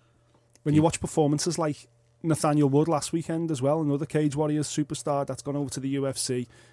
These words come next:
Speaker 1: He fought last weekend in Utica or whatever it's
Speaker 2: Yeah,
Speaker 1: called
Speaker 2: that
Speaker 1: in
Speaker 2: was
Speaker 1: New
Speaker 2: nice.
Speaker 1: York.
Speaker 2: That was a lovely finish,
Speaker 1: What
Speaker 2: that.
Speaker 1: a, what a sensational performance that was on his debut.
Speaker 2: I know, it was. It was lovely.
Speaker 1: So
Speaker 2: Yeah.
Speaker 1: you, so you know you're in the right place. You, you know you're in a position that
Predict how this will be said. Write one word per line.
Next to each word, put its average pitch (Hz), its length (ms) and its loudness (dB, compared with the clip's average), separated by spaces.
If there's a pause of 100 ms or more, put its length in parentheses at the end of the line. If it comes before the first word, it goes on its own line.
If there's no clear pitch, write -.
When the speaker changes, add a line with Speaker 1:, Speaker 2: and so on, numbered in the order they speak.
Speaker 1:
He 160 100 0
fought 151 240 0
last 131 220 -4
weekend 135 480 -2
in 127 200 -2
Utica 135 420 -4
or 123 80 -4
whatever 123 260 -6
it's 92 120 -4
Speaker 2:
Yeah, 87 40 -14
Speaker 1:
called 123 220 -2
Speaker 2:
that - 20 -4
Speaker 1:
in 127 40 -4
Speaker 2:
was 127 80 -2
Speaker 1:
New 131 60 0 (100)
Speaker 2:
nice. 127 100 0
Speaker 1:
York. 131 180 -6
Speaker 2:
That - 100 -10
was 98 80 -8
a 92 60 -4
lovely 90 300 -4
finish, 90 260 -4
Speaker 1:
What 165 100 -2
Speaker 2:
that. 170 140 -2
Speaker 1:
a, 175 40 -4
what 165 280 -2
a 156 100 -4 (180)
sensational 156 680 -2
performance 143 540 -4
that 127 180 -8
was 160 180 -6
on 160 100 -4
his 147 100 -4
debut. 139 400 -4 (100)
Speaker 2:
I 98 60 -4
know, 92 260 -2 (200)
it - 100 -14
was. 85 240 -6
It 90 60 -10
was 92 120 -8
lovely. 90 340 -6 (260)
Speaker 1:
So - 100 -2
Speaker 2:
Yeah. 185 100 6
Speaker 1:
you, - 80 -4
so - 140 4
you 208 120 4
know 208 160 6
you're 262 160 4
in 247 100 2
the 208 60 -2
right 185 180 -4
place. - 440 -8
You, 180 180 -6
you 175 120 2
know 185 180 4
you're 214 160 2
in 190 100 2
a - 40 2
position 165 500 0
that 170 180 -4